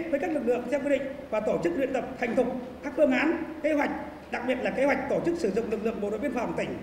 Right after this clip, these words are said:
trong tác chiến bảo vệ biển đảo, rồi kế hoạch chiến đấu tại chỗ, bảo vệ cơ quan, đơn vị. Bốn,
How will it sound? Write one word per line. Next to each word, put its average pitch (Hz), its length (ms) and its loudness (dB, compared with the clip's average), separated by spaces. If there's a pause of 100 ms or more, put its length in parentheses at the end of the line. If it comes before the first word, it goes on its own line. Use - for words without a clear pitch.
(280)
trong 262 140 -2
tác 330 280 -4
chiến 320 200 4
bảo 240 120 2
vệ 170 160 0
biển 190 100 -2
đảo, 147 260 -2 (380)
rồi 175 120 -10
kế 277 100 4
hoạch 311 200 4
chiến 233 100 2
đấu 262 120 4
tại 254 160 -2
chỗ, 262 260 0
bảo 180 140 -2
vệ 196 120 0 (120)
cơ 262 140 0
quan, 226 240 0 (100)
đơn 214 100 -4
vị. 202 160 -2 (1700)
Bốn, 269 460 2